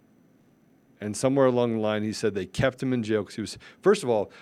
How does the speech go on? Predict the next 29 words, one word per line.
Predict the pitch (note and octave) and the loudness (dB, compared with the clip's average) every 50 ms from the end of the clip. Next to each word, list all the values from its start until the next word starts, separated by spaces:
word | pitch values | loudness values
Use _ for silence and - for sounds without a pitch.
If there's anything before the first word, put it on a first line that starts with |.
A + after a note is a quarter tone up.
| - - - | -10 -4 0
I'm | C#3 | 2
gonna | D3+ C#3 B2 | 4 4 2
tell | - - C3+ B2 | 4 4 4 4
you | A2+ G#2 | 4 2
something | - A2 F2+ F2+ G2 E2 | 0 -4 -4 -4 -8 -8
else. | D2 B1+ A#1 - - _ _ _ _ _ _ _ _ _ - _ _ _ | -8 -12 -14 -16 -20 _ _ _ _ _ _ _ _ _ -20 _ _ _
There's | - C#3 G3 A3 - | 4 4 4 4 2
probably | - - - - D3+ D3 E3+ F#3 E3 C#3 C#3+ D3 C#3+ C#3 A#2+ | -4 -6 0 4 4 4 4 2 0 2 2 4 4 4 2
a | |
s-, | A2 - - - | 0 -4 -6 -8
there's | G3 - C3+ D#3 E3 - | -2 0 0 0 0 -2
probably | - - - E3+ F#3 G3 G3 F#3 D#3+ F3 E3+ D#3+ | -8 0 2 2 4 4 2 0 2 2 2 2
something | C#3+ - D#3+ D3 C3 - C#3+ C3 | 4 2 0 0 0 -2 -4 -2
to | B2 | 0
be | B2 B2 | 0 0
said | G#2+ - C3+ B2 A2 | 0 2 2 2 2
about | G#2+ A2 G#2 F#2+ G#2 | 2 0 0 0 0
him | A2+ G#2 | -2 -2
being | G#2+ A2 G#2 | -2 -2 -2
safer | F#2+ - B2+ A2+ G#2 - A2+ G#2+ | -2 -2 -4 -4 -2 -2 -4 -4
in | G#2 | -4
jail | F#2+ G#2 G2+ G#2+ A2 | -2 -2 0 0 0
than | G#2+ G2+ | 0 -2
he | G2+ | -2
would | F#2+ G#2 G#2 F#2+ F#2+ | -2 -2 -2 -2 -2
be | G#2 G2+ | -2 -2
on | F#2+ F#2 F2+ | -2 -4 -6
the | E2+ | -8
streets, | - - - E2 C2+ - - - | -8 -8 -8 -8 -8 -10 -14 -20